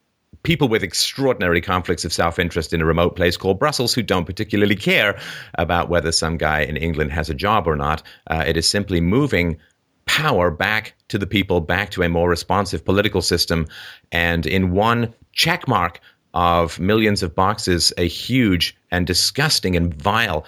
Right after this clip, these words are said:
and predatory layers of, uh, a number of layers of government bureaucracy and control have been removed. And that is an astounding revolution, uh, I think, that is going to echo for quite some time,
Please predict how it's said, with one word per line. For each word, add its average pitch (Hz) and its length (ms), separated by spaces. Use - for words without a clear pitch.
and 90 180
predatory 113 500
layers 85 500
of, 85 360
uh, 80 100
a 85 80
number 101 220
of 92 100
layers 95 380
of 85 340
government 92 360
bureaucracy 87 560
and 80 100
control 92 380
have 87 240
been 92 120
removed. 85 540
And 85 240
that 123 240
is 98 120
an 87 100
astounding 98 840
revolution, 87 760
uh, 76 160
I 82 100
think, 92 280
that 82 100
is 80 100
going 87 220
to 82 120
echo 87 380
for 76 220
quite 104 360
some 80 220
time, 80 400